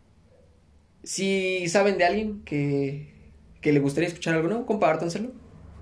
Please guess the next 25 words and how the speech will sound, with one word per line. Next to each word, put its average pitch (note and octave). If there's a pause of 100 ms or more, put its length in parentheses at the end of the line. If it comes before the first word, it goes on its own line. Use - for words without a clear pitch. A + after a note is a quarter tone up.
(140)
Si -
a E3
ustedes E3+
no E3
les D3
gustó, C3 (400)
también C#3
compártanlo. C3+
De C3+
verdad, C3+
a C3+
alguien, C#3
a D3+
alguien D#3+
le, C3+
le D#3+
va -
a -
gustar. - (1120)
Y D3
pues, C#3
muchísimas C3+
gracias, C#3
de C#3+
verdad. D#3